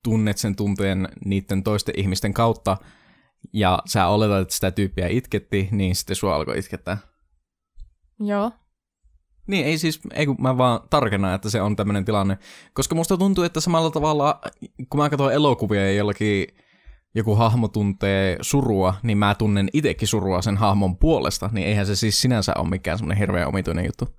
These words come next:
Speaker 2: Joo, et, et siis eihän tuo niinku asiana eroa oikein mitenkään, mutta en mä kyllä silti tiedä, että minkä takia leffat jotenkin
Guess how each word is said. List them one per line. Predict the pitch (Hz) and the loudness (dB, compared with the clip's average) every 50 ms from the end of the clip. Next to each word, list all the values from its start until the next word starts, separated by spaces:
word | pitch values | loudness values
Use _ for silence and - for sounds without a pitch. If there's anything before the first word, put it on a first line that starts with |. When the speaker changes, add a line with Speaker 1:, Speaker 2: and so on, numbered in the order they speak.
| _ _ _ _ _ _ _ _ _ _ - | _ _ _ _ _ _ _ _ _ _ -8
Speaker 2:
Joo, | 339 359 339 339 339 320 285 - | -2 0 2 2 0 0 -4 -8
et, | - 269 - _ - | -10 -10 -12 _ -20
et | - - 240 - | -20 -18 -16 -14
siis | 269 254 254 | -12 -8 -4
eihän | - 247 254 262 254 | -4 -2 -2 -2 -2
tuo | - 262 | -4 -4
niinku | 240 247 254 240 262 - | -6 -6 -6 -6 -4 -4
asiana | - 262 - 277 240 208 190 190 | -4 -4 -2 -2 -2 -2 -2 -2
eroa | - - - 208 196 - | -2 -2 -2 -2 -2 -2
oikein | - - - 208 202 | -2 -4 -4 -6 -6
mitenkään, | 208 202 202 190 185 165 165 | -4 -4 -4 -4 -4 -4 -6
mutta | 190 - - | -6 -6 -8
en | 440 | -6
mä | 415 339 | -6 -8
kyllä | - 254 254 254 | -6 -4 -4 -4
silti | 247 262 240 220 - | -4 -6 -8 -10 -6
tiedä, | - 226 208 | -2 -2 -2
että | 190 - 202 | -2 -2 -4
minkä | 208 214 208 202 | -6 -4 -6 -8
takia | 190 175 - 185 160 170 | -10 -8 -6 -4 -4 -4
leffat | 175 175 - - - - | -4 -6 -8 -12 -14 -12
jotenkin | - - 151 - - - | -12 -12 -12 -12 -12 -14